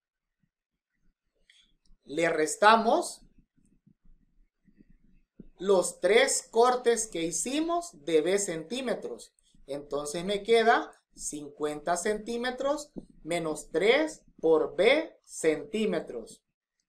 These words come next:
Entonces, la respuesta, omitiendo el signo por, nos queda cincuenta menos tres B en términos de centímetros.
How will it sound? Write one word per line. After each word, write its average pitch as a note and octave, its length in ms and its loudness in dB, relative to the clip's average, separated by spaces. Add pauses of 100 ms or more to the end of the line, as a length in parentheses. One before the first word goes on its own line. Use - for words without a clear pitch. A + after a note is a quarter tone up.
(580)
Entonces, A3 1040 2
la D#3+ 180 2
respuesta, D3+ 880 0 (220)
omitiendo E3+ 680 -2
el E3 100 -4
signo E3 480 -6
por, D4+ 440 2 (160)
nos D#3 260 -8
queda A3+ 560 2
cincuenta A3+ 1160 2
menos E3 500 -6
tres E3+ 280 -2
B B3+ 460 0
en D#3 320 -6
términos A3+ 540 0
de D#4 300 2 (340)
centímetros. E3 1300 -4